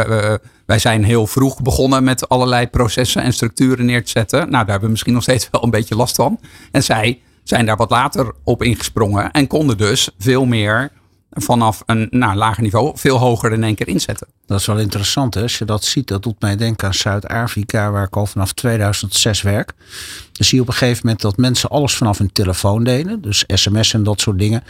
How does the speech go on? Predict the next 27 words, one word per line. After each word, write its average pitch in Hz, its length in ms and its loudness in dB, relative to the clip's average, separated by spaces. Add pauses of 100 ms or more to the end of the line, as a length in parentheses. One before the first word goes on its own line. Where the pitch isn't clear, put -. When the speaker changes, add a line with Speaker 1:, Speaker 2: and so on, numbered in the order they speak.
(220)
Speaker 2:
Geld 147 320 2
voor 120 200 -2
computers 107 480 0
hadden 127 260 2
mensen 135 340 2
niet. 196 200 0 (420)
Dus - 180 2
dat 120 140 2
hele 156 320 2
traject 127 420 0
van 113 240 0
een 117 260 0
computer, 147 580 2
een 127 120 2
laptop 135 380 0
en 147 80 2
alles 143 240 2
heeft 123 220 2
men 113 180 0
overgeslagen, 127 840 0
is 104 100 0
direct 123 320 2
naar 113 100 -4
een 98 60 -2
smartphone 143 880 0
Speaker 1:
Ja. 147 40 2
Speaker 2:
toegegaan. 143 520 -2